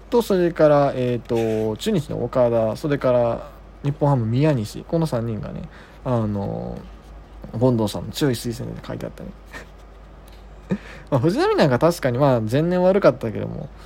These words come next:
彼のキャリアを考えたっていうのは分かるし、岡田はね、ほんまに権藤さんのお気に入りやったみたいです。権藤さん確か中日でコーチとか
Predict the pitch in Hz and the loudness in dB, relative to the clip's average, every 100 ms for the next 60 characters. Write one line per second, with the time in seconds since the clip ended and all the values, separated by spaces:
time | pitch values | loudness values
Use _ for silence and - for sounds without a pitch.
0 | - - 165 135 110 143 123 123 120 120 | -20 0 2 2 2 2 2 0 -2 -2
1 | 110 110 - 117 110 104 104 101 - - | -4 -6 -10 -10 -8 -6 -6 -6 -10 -14
2 | - - - - - - - - - - | -14 -16 -20 -20 -20 -20 -20 -20 -20 -8
3 | 143 151 294 381 392 392 349 147 107 - | -4 2 4 4 0 0 0 0 0 -6
4 | - - 196 190 180 170 156 - 139 180 | -18 -6 -2 2 2 2 -2 -4 0 2
5 | 120 110 101 104 104 117 113 110 113 - | 2 -2 -4 -4 -4 -2 0 0 0 -4
6 | - - - - - - - - 113 113 | -10 -20 -20 -20 -20 -20 -18 -8 -6 -4
7 | 113 104 156 180 415 151 185 - 131 - | -6 -4 0 0 0 0 0 0 -2 0
8 | 131 156 - 185 359 392 151 - 127 110 | 0 -2 -4 -4 -2 -2 -2 -4 -6 -2
9 | 107 - | -2 -2